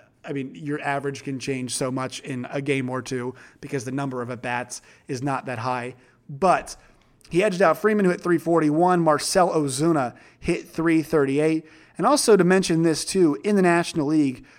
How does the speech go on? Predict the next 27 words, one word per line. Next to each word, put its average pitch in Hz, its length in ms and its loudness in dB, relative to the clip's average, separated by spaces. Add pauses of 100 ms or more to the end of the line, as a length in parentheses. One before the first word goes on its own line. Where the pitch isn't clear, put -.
(180)
Juan 208 220 2
Soto 185 440 6
led 170 320 4
the 175 80 6
way 143 300 4
in 143 340 -2
many 147 580 0 (240)
of 160 140 2
the 160 100 0
average 156 380 4
categories. 123 640 -4
Counting 196 300 4
stats, 190 420 6
we, 151 140 2 (120)
we've 135 200 -2
discussed 160 420 0
many 160 180 2
times 160 280 -2
this 151 140 -4
show. 151 220 -2
I 131 40 0
mean, 135 200 -4 (300)
they 147 140 2
are 143 100 6
great. 143 320 -2
But 139 160 -4
Soto, 190 460 4